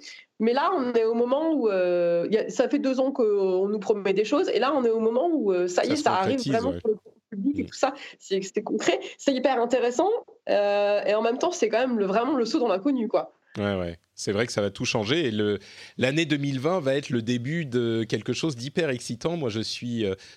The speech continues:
Speaker 2: toujours, euh, comme un, un petit fou au moment où on change de génération de console. C'est vrai que ça, ça, ça fait, ça change beaucoup de choses. Et, euh, et là, c'est peut-être même un changement encore plus important que ce qu'on a eu par le passé, quoi.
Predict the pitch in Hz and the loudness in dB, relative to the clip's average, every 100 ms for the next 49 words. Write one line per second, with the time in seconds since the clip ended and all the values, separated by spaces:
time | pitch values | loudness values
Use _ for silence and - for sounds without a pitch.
0 | - 156 143 160 165 135 117 113 113 139 | -8 -4 -2 0 0 2 0 0 0 -2
1 | 139 127 120 113 156 127 - 147 - 165 | 0 0 -2 -6 -4 -4 -4 -10 -8 -4
2 | 165 143 117 117 131 127 113 110 131 120 | -2 0 0 0 0 0 -2 -2 -4 -2
3 | 120 110 110 107 - 120 110 107 160 160 | -2 0 0 -2 -2 -6 -6 -4 -4 -4
4 | 101 113 131 104 - 101 95 - - - | -4 -4 -4 -6 -2 -2 -4 -10 -20 -18
5 | - 120 107 107 - 107 - 160 151 127 | -4 0 0 0 -2 -2 0 0 0 0
6 | 110 - - - 123 110 190 143 147 - | -2 -4 -12 -6 -4 0 -2 -2 -4 -6
7 | 131 - 117 92 - - - - 110 101 | -8 -4 -2 -4 -10 -20 -20 -8 -2 0
8 | 101 98 101 107 127 151 - - 101 98 | 2 0 -2 0 0 0 -2 -2 0 0
9 | 98 98 95 113 127 - 139 147 123 104 | 0 -2 -2 -4 -4 -2 -2 0 0 -2
10 | 98 120 104 127 135 123 - 123 139 123 | -2 -2 -2 -4 -4 -2 -2 -4 -2 -4
11 | 113 110 - 139 - 107 95 - 101 101 | -2 -4 -4 -6 -4 -4 -4 -6 -6 -4
12 | 117 95 92 90 - 76 - | -4 -4 -4 -6 -10 -14 -18